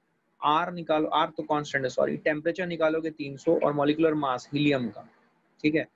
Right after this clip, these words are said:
तो helium का molecular mass, तो आपको helium का molecular mass आपको put करना पड़ेगा फ़ोर। अच्छा, अब जब आप यहाँ पे फ़ोर पुट करोगे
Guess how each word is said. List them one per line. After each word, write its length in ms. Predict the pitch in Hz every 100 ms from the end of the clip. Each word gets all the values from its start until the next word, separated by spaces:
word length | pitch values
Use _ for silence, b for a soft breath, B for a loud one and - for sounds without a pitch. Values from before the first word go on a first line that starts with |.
| _ _ _ 156
तो 100 | 151
helium 340 | 151 170 170
का 100 | 165
molecular 480 | 160 156 156 165 160
mass, 420 | 160 170 - - _ _ _ _ -
तो 280 | 180 196 220 _ _ _ _ _ -
आपको 380 | 151 151 - 156
helium 280 | 156 165
का 100 | 165
molecular 320 | 156 156 160 156
mass 240 | 156 156
आपको 300 | 151 - 160 - _ _ _ _ _
put 180 | 160 156
करना 240 | 160 156
पड़ेगा 300 | 156 156 156
फ़ोर। 420 | 156 - 165 127 - _ _ -
अच्छा, 280 | 139 131 - _ -
अब 140 | 156 151
जब 120 | 175
आप 200 | 170 170
यहाँ 160 | 165
पे 80 | 170
फ़ोर 300 | 170 165 170
पुट 200 | 170 170 -
करोगे 380 | 165 160 131